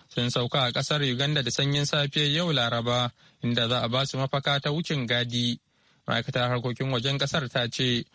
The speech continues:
wani jirgin sama mai saukar ungulu ɗauke da 'yan Afghanistan hamsin da ɗaya da suka haɗa da maza da mata da kuma yara ƙanana sun sauka a bakin tekun garin Entebbe, inda aka ɗauke su zuwa otal-otal a jerin gwanon motocin bas.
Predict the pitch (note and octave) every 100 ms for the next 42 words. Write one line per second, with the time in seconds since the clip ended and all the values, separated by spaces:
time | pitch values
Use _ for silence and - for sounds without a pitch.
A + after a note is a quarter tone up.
0 | - _ B2 A#2+ A#2 A#2+ A#2+ B2+ B2 C#3
1 | B2+ A#2 - A2+ C#3+ C#3+ C3 A#2+ C3+ C#3
2 | A#2+ D3 C#3+ B2+ C3+ C#3 D3+ D3 C3 D#3+
3 | E3 C#3 A#2+ - E3 D3 - A#2+ B2 A#2
4 | - - - A2+ - B2+ A#2+ C3 A#2 A#2
5 | A#2 A#2 C3 C#3 C#3+ C3+ B2 A#2 C3+ C3+
6 | D3 C#3 B2+ D3 C#3 D#3+ C3+ B2 A#2+ A#2+
7 | A#2+ A#2+ A#2+ A#2 - - - - A#2+ A#2+
8 | A#2+ A#2 C3+ C3 A#2+ A#2 C#3 C#3 C#3 A#2+
9 | C#3+ C#3+ B2+ B2 C#3 C3 B2 - B2 A#2+
10 | A#2 A#2 A#2 _ - - - A#2+ B2 A#2
11 | A2+ B2+ C#3+ B2 A2+ A#2+ A2 C#3+ C#3+ -
12 | C3+ A#2+ C#3+ C#3 A2 A2+ - E3 A#2 A#2
13 | E3 A2+ B2 E3+ F3 C3 A#2+ A#2 A#2+ B2
14 | A#2+ B2+ - C3 B2 B2+ A#2+ -